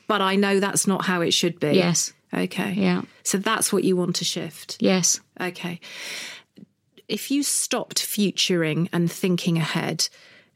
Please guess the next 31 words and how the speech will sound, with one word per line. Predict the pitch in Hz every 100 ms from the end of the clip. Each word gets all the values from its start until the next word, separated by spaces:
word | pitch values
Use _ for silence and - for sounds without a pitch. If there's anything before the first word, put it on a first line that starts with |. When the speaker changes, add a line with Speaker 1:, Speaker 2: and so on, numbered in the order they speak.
| _ -
Speaker 1:
what | 208 285 -
do | -
you | 370 349 302 285 277 269 - _ _ _ _ _ _ _ _ -
fear | - - - 247 240 202
might | 196 196 180
happen | 175 202 - 190 147 160 -
if | 208 233
you | 247
take | - 240 226
a |
different | 214 226 - 202
perspective? | 190 - - - - 180 - - - _ _ _ _ _ _ _ _ - - _ _ -
Speaker 2:
That | 185 - 120
we'll | 180 175
be | 160
caught | 156 165 - - _ - - -
by | 156
surprise. | 131 156 147 147 147 143 - _ _ _ _ _ _ _ _ _ _ _ _ - - _
Speaker 1:
Someone | - 202 180
else | 160 175
will | 160
die | 160 180 170 160
or | 165
something | 185 104 135
will | 170
Speaker 2:
Yeah. | 165
Speaker 1:
happen. | 170 - 175 - - _ -
And | 226
of | 220
course, | - 285 269 247 - - -
uh, | -